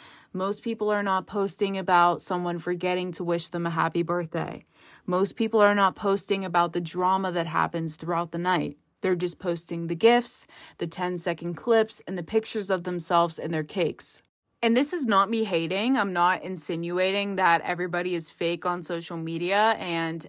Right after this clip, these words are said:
everybody's <laughs> birthday goes terribly, because I'm sure a lot of people have an amazing time celebrating their birthdays. My point is just that you're not seeing anything that goes on behind the scenes. You're seeing what people want you to see.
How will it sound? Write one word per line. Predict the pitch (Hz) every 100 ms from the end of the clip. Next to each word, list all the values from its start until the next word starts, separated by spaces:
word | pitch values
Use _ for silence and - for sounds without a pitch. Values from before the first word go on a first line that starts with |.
| -
everybody's | 180 175 165 170 196
<laughs> | 160
birthday | 190 196 214
goes | 214 196 170
terribly, | 190 170 180 220 240 277 - - - -
because | 220 226
I'm | 214 202
sure | 165 220 226 233
a | 190
lot | 175 160 160
of | 175
people | 220 208 214
have | 202 196
an |
amazing | 175 165 175 175 175
time | 165 170 180
celebrating | 170 165 165 170 165 170
their | 156
birthdays. | 156 156 170 214 262 302 - - - - -
My | 208
point | 214 - 277 285
is | 254 -
just | 185 -
that | 180 180 180 156
you're | 185
not | 190 185 196 226
seeing | - 208 196 190
anything | - 180 175 180 180 175
that | 160
goes | 170 160 151
on | 147 165 165 165
behind | 170 175 165 160
the | 156
scenes. | - 147 - - - - - - -
You're | 190 214
seeing | 233 262 254 254
what | 214 202
people | - 185 185 170
want | 160 165 151
you | - 151
to | -
see. | 160 - 147 -